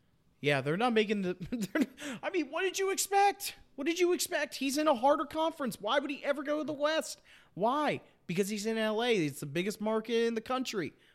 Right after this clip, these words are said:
other than New York. And he, he plays for a bad team right now. He just does. And, of course, I, I can't put all the pressure on him. He's been injured.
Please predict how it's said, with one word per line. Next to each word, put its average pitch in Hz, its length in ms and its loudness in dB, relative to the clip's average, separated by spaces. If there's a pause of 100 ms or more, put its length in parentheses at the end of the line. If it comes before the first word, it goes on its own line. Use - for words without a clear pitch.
(140)
other 170 180 -4
than 202 180 0
New 214 60 4
York. 233 540 2 (1500)
And 202 180 4
he, 190 400 -2 (160)
he 175 160 0
plays 185 280 -2
for 247 160 -6
a 233 60 -6
bad 202 480 -10
team 277 380 -2
right 147 240 -6
now. 110 320 -12
He 185 120 -8
just 214 280 -8
does. 247 480 -6 (400)
And, 170 100 -4
of 170 60 -6
course, 240 320 -2 (260)
I, 254 180 0
I 233 80 -2
can't 247 280 -4
put 175 120 -4
all 135 140 -2
the 92 60 -10
pressure 123 340 -6
on 117 120 -6
him. 185 220 -4
He's 247 160 -6
been 262 160 -4
injured. 262 420 -2